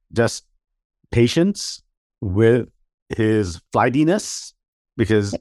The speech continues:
you'll, you may take three options to him and all three will look good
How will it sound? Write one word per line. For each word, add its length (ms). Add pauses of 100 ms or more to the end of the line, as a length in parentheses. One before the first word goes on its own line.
(160)
you'll, 220
you 120
may 140
take 240
three 340
options 440
to 100
him 340 (460)
and 560 (280)
all 220
three 480
will 260
look 200
good 420